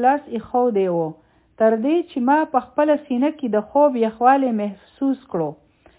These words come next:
او په ما باندې هر یو شی روښانه شو او زما نه یې پوښتنه وکړه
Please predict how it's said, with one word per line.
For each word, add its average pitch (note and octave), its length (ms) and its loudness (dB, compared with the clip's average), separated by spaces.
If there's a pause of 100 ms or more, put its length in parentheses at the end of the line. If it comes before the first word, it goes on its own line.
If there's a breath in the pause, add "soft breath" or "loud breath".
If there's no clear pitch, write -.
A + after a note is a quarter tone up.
(160 soft breath)
او G#3+ 180 2
په A#3+ 160 4
ما D#4+ 120 4 (100)
باندې B3 280 2 (100)
هر D4+ 120 0 (100)
یو A#3+ 80 2 (100)
شی C#4+ 120 -4 (120)
روښانه A3 580 0
شو F#3 140 -4 (140)
او G#3 80 -2 (120)
زما B3 240 0
نه D4+ 120 0
یې C4 140 -6
پوښتنه C4+ 400 -4
وکړه C#4+ 340 0